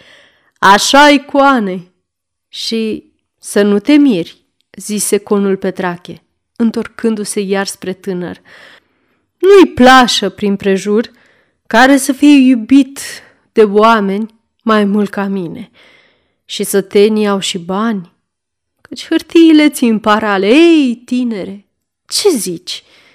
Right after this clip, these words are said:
Ce să zic, dar vezi că bătaia... Bătaia e ruptă din rai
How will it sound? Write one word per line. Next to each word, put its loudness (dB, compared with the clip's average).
Ce -2
să 0
zic, -4
dar 0
vezi 0
că -2
bătaia... 0
Bătaia 4
e 6
ruptă 2
din -2
rai -6